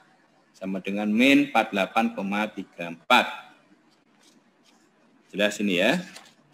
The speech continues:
Kemudian sudut elevasinya kita pakai rumus tadi, elevasi arcus tangan cos L A. L A-nya tadi tiga koma empat dua.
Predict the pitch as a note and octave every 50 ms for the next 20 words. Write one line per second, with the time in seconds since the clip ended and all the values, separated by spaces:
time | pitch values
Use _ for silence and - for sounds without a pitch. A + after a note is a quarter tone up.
0 | - - _ - - - A2 A2+ B2 C3+ D3 D#3 C#3+ D#3 C3+ C3 B2 B2 C3+ C#3
1 | C#3 C#3+ C#3 C3+ C3+ D3+ C#3+ D3 D3+ E3 F3+ F#3 F3+ F3+ - A#2 - G2+ G2 G#2
2 | G2 F#2+ - A2 G2 G#2 G2+ G#2 G#2 G2+ - - A#2 A#2 B2 C3+ B2 G#2+ - -
3 | - F#2+ F#2 F#2+ F#2 F2+ G2 F#2 F#2 - - - A#2 B2 C3+ C#3 C#3+ - F#2 F#2+
4 | F#2 F#2 - - G2+ - - - G#2 G2 G2 G2 G2+ A#2+ C#3 D3+ E3 F3 F3 F3
5 | F3+ - - B2 C3+ C3+ C#3+ E3+ E3 - - - - - - _ _ _ _ _
6 | - C3 B2+ C3 C3 - C3+ C3 C#3+ E3 F#3 F#3 - - - _ _ _ _ _
7 | _ _ _ _ _ _ _ _ _ _ _ - G#2+ G2+ - G#2 G#2+ G#2 A2 A2
8 | A2 G#2+ G#2+ G#2 - - - C3 C3+ C3 - A2 - - - A#2 A#2 A#2 G2+ G#2
9 | G#2+ G2+ G2 G2+ G2+ G2 G2 G2 G2 - - - A2 B2 C3 B2+ G2